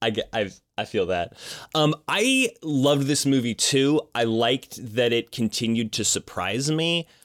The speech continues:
um, as s-, s-, someone who has had the conversation over and over again with friends and my wife about, like, what is going on with America and how, how do we fix it?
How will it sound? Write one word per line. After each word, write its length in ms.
um, 280
as 500
s-, 260
s-, 340
someone 380
who 160
has 120
had 580
the 80
conversation 840
over 360
and 80
over 160
again 200
with 220
friends 500
and 200
my 120
wife 420
about, 240
like, 280
what 380
is 360
going 340
on 180
with 140
America 680
and 300
how, 640
how 320
do 120
we 160
fix 380
it? 320